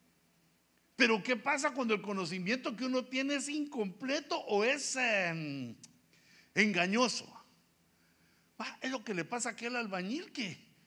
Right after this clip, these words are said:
quiere levantar la pared y no, no puede, se le cae.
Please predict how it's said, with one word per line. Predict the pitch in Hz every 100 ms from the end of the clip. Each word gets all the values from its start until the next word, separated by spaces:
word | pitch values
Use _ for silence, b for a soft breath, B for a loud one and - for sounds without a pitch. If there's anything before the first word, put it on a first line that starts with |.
| _ _ _ _ _ _ _ _ _ - B B B _ _ _
quiere | - 247 233
levantar | 185 156 156 202
la | 190 147
pared | 170 240 151 131
y |
no, | 139
no | 147 156 156
puede, | 277 403
se | 165 170
le | 160 -
cae. | 247 349 -